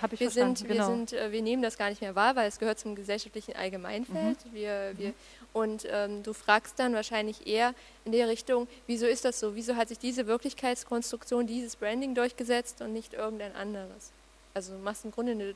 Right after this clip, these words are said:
Speaker 2: Diskursanalyse, wie man's
Speaker 1: Also,
Speaker 2: nennt.
Speaker 1: äh, jetzt ist es mir wieder eingefallen, warum ich genau darauf gekommen bin. Und das hat auch mit Diskursanalyse zu tun. Ähm, es ging um die Gleichschaltung, um die Angst, um die pathogenen Effekte im Zusammenhang mit Design. Also das war sozusagen der Auftrag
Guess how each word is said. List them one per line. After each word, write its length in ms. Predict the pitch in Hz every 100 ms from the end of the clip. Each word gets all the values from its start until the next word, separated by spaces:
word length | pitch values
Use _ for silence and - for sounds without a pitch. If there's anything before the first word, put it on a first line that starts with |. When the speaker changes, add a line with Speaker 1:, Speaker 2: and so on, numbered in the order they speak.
| -
Speaker 2:
Diskursanalyse, 920 | - - 226 - 185 185 185 180 180 208 -
wie 60 |
man's 320 | 180 180 -
Speaker 1:
Also, 280 | 220 220 254
Speaker 2:
nennt. 120 | 226
Speaker 1:
äh, 40 | 208
jetzt 240 | 226 233
ist 140 | - 262
es 100 | 247
mir 160 | 240
wieder 200 | 226 226 -
eingefallen, 540 | 202 220 - 196 196
warum 240 | 196 208 208
ich 100 | -
genau 300 | 214 196 196
darauf 340 | 180 180 185
gekommen 320 | 202 - 190
bin. 120 | 180 180
Und 100 | 196
das 140 | -
hat 120 | 220
auch 120 | 214
mit 160 | 220 196
Diskursanalyse 800 | 208 - 202 - 196 185 185 190
zu 140 | - -
tun. 320 | - 190 185 - - - -
Ähm, 340 | 220 226 226 220
es 160 | 208 -
ging 200 | 262 262
um 300 | 226 220 214
die 240 | 214 202 -
Gleichschaltung, 640 | 202 208 - 247 247 226
um 100 | 214
die 180 | 214 -
Angst, 320 | 196 190 -
um 100 | 208
die 100 | 214
pathogenen 540 | - 208 214 202 202
Effekte 600 | - - 185 - - 175 -
im 120 | 208
Zusammenhang 500 | - 196 180 196 196 185
mit 180 | 190
Design. 500 | 202 190 180 160 160 -
Also 180 | 190
das 240 | 208 214 -
war 120 | 214
sozusagen 540 | 208 202 202 196 196 208
der 180 | 190
Auftrag 460 | 190 208 - - 190